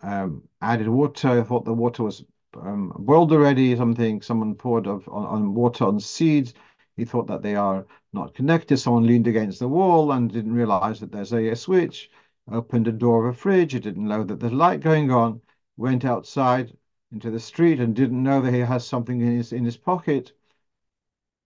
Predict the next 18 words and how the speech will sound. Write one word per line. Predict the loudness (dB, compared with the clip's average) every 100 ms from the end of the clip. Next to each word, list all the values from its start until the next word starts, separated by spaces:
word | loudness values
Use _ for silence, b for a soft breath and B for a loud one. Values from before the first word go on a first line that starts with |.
| -14
Um, | -8 -6 -6 -6 -6
you | -4
didn't | -2 0
know | 0
that | 0 -2
the | 0
Eruv | 2 4 4 2
is | -2
torn. | -2 0 0 -4 _ _ _ _ _ -6
All | -2 0
of | 0
these | 2 2 2
is, | -2 -8 -16
is | -12 -4
not | -4 0
that | -2 0
you | 2 2 -2 -10 _ -12
are, | -10 -10 -14